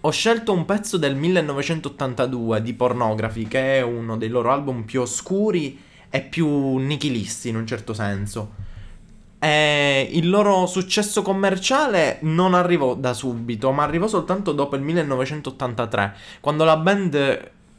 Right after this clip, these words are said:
spostò il suo sound da un post-punk a un goth rock a uno stile più pop e più ascoltabile e ballabile. Quindi anche, eh, la mia scelta è stata fatta anche perché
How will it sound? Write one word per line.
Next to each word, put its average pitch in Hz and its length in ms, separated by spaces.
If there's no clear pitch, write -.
spostò - 440
il 170 180
suo 151 220
sound 160 600
da 131 200
un 135 340
post-punk 156 840
a 127 100
un 131 160
goth 131 240
rock 180 440
a 143 100
uno 135 240
stile 135 320
più - 260
pop 151 460
e 117 80
più 113 680
ascoltabile 117 800
e 107 60
ballabile. 101 920
Quindi 185 720
anche, 165 840
eh, 123 460
la 131 160
mia 143 140
scelta 180 320
è - 20
stata 156 200
fatta 151 240
anche 143 280
perché 127 520